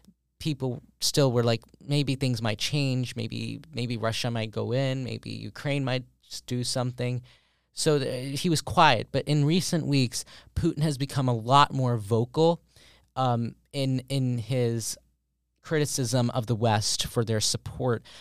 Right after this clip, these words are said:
of Ukraine. And he's become more forceful in this invasion because the perception right now is that he lo-, is losing. Because Ru-, Russia had planned on taking over all of Ukraine in just a matter of a few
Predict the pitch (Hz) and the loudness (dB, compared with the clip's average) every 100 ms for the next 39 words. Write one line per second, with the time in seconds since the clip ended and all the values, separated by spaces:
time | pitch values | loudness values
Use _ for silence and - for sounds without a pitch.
0 | - 123 117 113 - 135 110 104 120 127 | -6 -4 -2 -4 -2 0 0 0 0 0
1 | 117 123 131 120 120 - - 175 170 - | -2 -2 0 2 0 -2 2 6 6 4
2 | 135 120 127 120 - 120 104 131 139 135 | 4 4 4 0 0 -2 0 2 2 2
3 | 117 107 - - - - 131 165 143 135 | 2 0 -4 -20 -12 -6 -2 0 0 -2
4 | 135 131 - 160 - 143 123 117 117 113 | -4 -2 2 2 2 2 2 2 0 -2
5 | - - 151 135 120 104 - - - - | -4 0 2 2 2 -4 -10 -18 -12 -4
6 | 104 - 120 110 120 - 139 123 123 127 | -4 -2 -6 -4 -8 -2 0 0 2 2
7 | 117 101 - - _ - - - 151 143 | 2 0 -4 -12 _ -20 -16 -2 2 4
8 | 196 214 151 220 - 185 147 123 160 143 | 4 6 8 6 8 6 4 2 2 4
9 | 139 131 147 131 135 123 117 120 - 139 | 4 2 0 -2 0 0 0 -2 2 4
10 | 165 135 123 - 143 127 131 120 143 151 | 4 0 -4 -2 0 0 0 0 0 2
11 | - 180 156 135 127 123 123 - 139 117 | 2 4 4 2 -2 -2 -4 -4 -2 -2